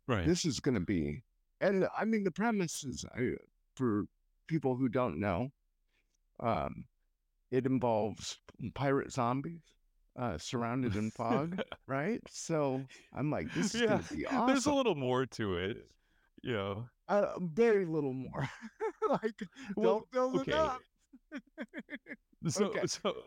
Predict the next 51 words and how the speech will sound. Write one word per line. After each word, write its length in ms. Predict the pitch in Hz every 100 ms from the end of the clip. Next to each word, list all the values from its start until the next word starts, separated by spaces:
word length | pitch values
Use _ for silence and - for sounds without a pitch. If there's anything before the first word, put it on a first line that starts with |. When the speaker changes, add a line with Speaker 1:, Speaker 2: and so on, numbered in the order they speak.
| -
Speaker 1:
I'm 140 | 147
Speaker 2:
So, 80 | 147
Speaker 1:
not 140 | 196
gonna 120 | 202
Speaker 2:
yeah, 80 | 226
I 20 | 208
Speaker 1:
build 120 | -
it 80 | -
Speaker 2:
wanna 40 |
Speaker 1:
up. 40 | 233
Speaker 2:
hear 80 | 226
you, 100 | 220 -
I 60 |
Speaker 1:
I'm 60 | 175
just 100 | 214
Speaker 2:
wanna 60 | 214
Speaker 1:
gonna 140 | 202
Speaker 2:
hear 80 | 202
your 100 | 170
Speaker 1:
say 60 | 147
Speaker 2:
take. 80 | 135 _ -
Okay. 240 | 175 165 131 _ _ _ _ _
Let 120 | 185 202
me, 80 |
let 240 | 208 170 202
me 60 |
Speaker 1:
Okay. 100 | 214
Speaker 2:
hear 120 | 190 190
your 140 | 165
take. 200 | 156 156 156
Speaker 1:
Uh, 80 | - - - _
all 80 | 156
right. 240 | 135 76
So, 600 | - - 156 143 139 107 - _ _ -
like, 320 | 143 120 - - 123 _ _ _ _
I 100 | 143
don't 180 | 233 226
know 120 | 165
where 180 | 156 143
Antonio 580 | 120 110 - 127 127 113
Bay 340 | 78 104 95 107
is 140 | 117
supposed 460 | - 123 123 113 -
to 40 | 123
be 140 | 127
set, 300 | - 117 120 -
to 80 | -
be 160 | 123 113
honest 320 | 95 120 123
with 180 | 139
you. 80 | -